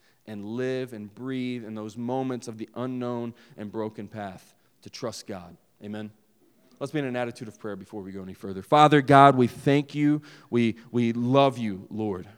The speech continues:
We love you, and we come here this morning to gather together in your presence and in the presence of one another to exalt the name of Jesus, to be sanctified according to your word. So, God, we pray that you would do just that by your Spirit moving this morning. I pray that you would just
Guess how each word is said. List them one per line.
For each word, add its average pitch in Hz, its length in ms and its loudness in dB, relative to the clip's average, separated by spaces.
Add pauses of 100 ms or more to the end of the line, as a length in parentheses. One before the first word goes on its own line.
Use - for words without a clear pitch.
(680)
We 127 140 0
love 143 280 6
you, 139 160 2
and 131 80 -2
we 127 80 -2
come 147 240 0
here 147 160 -2
this 131 180 -6
morning 135 260 -2
to 127 100 -6
gather 135 480 0
together 131 480 -2
in 120 80 -6
your 113 100 -4
presence 143 540 -4 (240)
and 120 60 -6
in 120 40 -2
the 117 80 -4
presence 135 340 -2
of 117 120 -8
one 131 140 -2
another 123 280 -4
to 117 140 -8
exalt 123 360 -4
the 135 80 -4
name 127 200 -2
of 113 100 -8
Jesus, 104 480 -8 (220)
to 127 80 -8
be 113 180 -2 (160)
sanctified 139 800 -4
according 110 380 -8
to - 160 -14
your 101 120 -8
word. 98 380 -8
So, - 100 -14
God, 110 240 -2
we 113 60 -6
pray 120 220 -4
that 110 80 -12
you 104 120 -8
would 101 120 -12
do 110 160 -8
just 110 220 -14
that 101 220 -10
by 110 80 -16
your 90 140 -14
Spirit 110 400 -8
moving 101 280 -10
this 90 200 -18
morning. 92 260 -12 (400)
I 113 40 -10
pray 123 200 -2
that 113 80 -6
you 113 140 -4
would 110 100 -6
just 107 180 -10